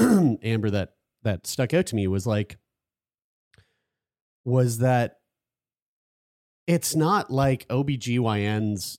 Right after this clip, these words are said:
don't give a fuck about people's, um, you know,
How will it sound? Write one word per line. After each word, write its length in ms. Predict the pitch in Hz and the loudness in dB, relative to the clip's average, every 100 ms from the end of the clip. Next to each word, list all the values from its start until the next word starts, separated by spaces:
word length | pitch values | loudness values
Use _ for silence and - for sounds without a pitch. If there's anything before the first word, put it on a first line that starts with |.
| 104 | _
don't 260 | 117 117 - | -4 -4 -4
give 200 | 110 131 | -4 -4
a 60 | |
fuck 320 | 107 107 95 | -6 -8 -8
about 240 | 101 92 85 | -6 -8 -8
people's, 720 | - 101 98 87 - - - _ _ _ _ _ | -12 -10 -8 -10 -12 -14 -16 _ _ _ _ _
um, 480 | 104 107 104 92 82 - _ | -6 -4 -4 -4 -10 -16 _
you 140 | 117 101 | -6 -6
know, 240 | 87 73 | -6 -10